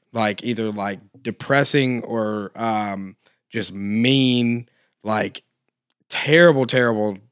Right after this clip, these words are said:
things, like, just, like, I'm trying to describe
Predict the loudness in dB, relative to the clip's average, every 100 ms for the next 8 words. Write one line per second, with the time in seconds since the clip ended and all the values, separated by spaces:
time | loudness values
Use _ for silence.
0 | _ -4 -4 -6 -4 -4 -4 -8 -6 -4
1 | -4 -8 _ _ _ _ _ _ _ _
2 | _ _ _ 2 4 4 2 -6 _ _
3 | -6 2 4 4 2 0 -2 0 0 0
4 | -2 -6